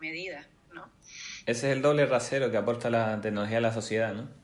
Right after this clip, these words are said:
Speaker 2: Por una, por un lado nos atrapa y por otro lado nos da toda la libertad. Es verdad que también, oye, a nivel de formación,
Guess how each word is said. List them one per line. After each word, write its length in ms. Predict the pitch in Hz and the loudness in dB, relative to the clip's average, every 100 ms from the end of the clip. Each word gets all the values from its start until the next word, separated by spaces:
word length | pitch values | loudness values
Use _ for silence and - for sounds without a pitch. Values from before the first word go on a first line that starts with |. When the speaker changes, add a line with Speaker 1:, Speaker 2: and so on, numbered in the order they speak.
| _ | _
Speaker 2:
Por 100 | 117 | 0
una, 480 | 117 123 123 117 - | 2 2 2 0 0
por 100 | 123 | 0
un 100 | 123 | 4
lado 160 | 139 139 | 4 4
nos 100 | 139 | 2
atrapa 480 | 135 147 151 110 - - - - | 2 2 2 -2 -12 -20 -20 -4
y 120 | 123 | 0
por 120 | 117 | 2
otro 200 | 120 123 | 2 2
lado 160 | 123 123 | 2 2
nos 120 | 123 | 2
da 200 | 123 123 | 2 2
toda 260 | 127 123 117 | 2 4 4
la 80 | |
libertad. 400 | 110 107 101 120 - - - - - _ | 4 0 -2 -6 -8 -16 -20 -20 -20 _
Es 360 | - 117 120 117 | -4 2 4 4
verdad 240 | 120 120 | 2 4
que 100 | 131 | 4
también, 640 | 123 113 113 123 127 123 117 | 2 2 2 2 0 0 0
oye, 300 | 120 113 - | 0 -2 -2
a 80 | - | -2
nivel 260 | 113 107 110 | 0 0 -2
de 80 | 120 | 0
formación, 640 | 135 127 120 - 123 113 | 0 0 -2 -4 -4 -6